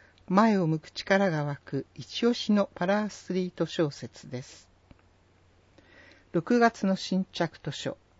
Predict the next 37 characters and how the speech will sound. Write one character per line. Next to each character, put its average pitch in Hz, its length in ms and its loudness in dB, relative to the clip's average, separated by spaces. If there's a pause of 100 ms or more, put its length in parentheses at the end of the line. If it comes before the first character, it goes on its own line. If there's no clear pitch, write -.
(320)
ホ 226 180 0
ー - 20 -4
ム 220 160 0
ペ 214 220 0
ー 175 60 2
ジ 143 140 -4
で 160 120 -2
も 151 140 -2
検 160 280 -4
索 143 240 -6
で 110 120 -10
き - 160 -8
ま 127 160 -4
す。 - 200 -18 (1160)
変 208 240 0
更 196 260 2
と 190 140 -2
な 175 120 -2
る 143 120 -12
可 143 160 -6
能 170 160 -2
性 151 260 -4
が 139 120 -6
あ 131 40 -6
り 131 140 -10
ま 123 160 -8
す。 - 200 -20 (1500)
大 175 80 -2
人 233 160 2 (160)
の 196 100 0
本、 151 300 -4 (760)
今 254 180 4
日 - 20 -10
か 139 140 -6
ら 123 160 -6
減 143 260 -4
酒、 - 340 -10